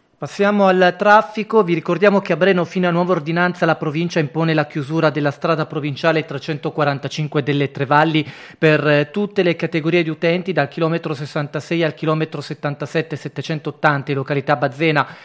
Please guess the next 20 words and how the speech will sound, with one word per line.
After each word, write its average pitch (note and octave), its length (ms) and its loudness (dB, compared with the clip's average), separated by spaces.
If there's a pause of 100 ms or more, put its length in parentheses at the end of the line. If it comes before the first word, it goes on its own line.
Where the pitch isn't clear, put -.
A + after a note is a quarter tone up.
(120)
a C#3 80 -4
causa D#3+ 440 4
di C#3+ 120 -4
uno D#3+ 180 0
smottamento, D#3 840 0
mentre D3 340 -2
sulla C#3+ 260 -6
statale D3 400 -2
quarantadue D3+ 580 0 (280)
è C#3 80 -4
stato E3+ 260 -4
prorogato E3+ 460 -2
fino D#3+ 200 -4
al D3+ 100 -2
venticinque E3+ 680 -6
novembre, D#3 460 0
esclusi D#3+ 360 -6
festivi D3+ 440 -6
e C#3+ 40 0
prefestivi, D#3+ 800 -4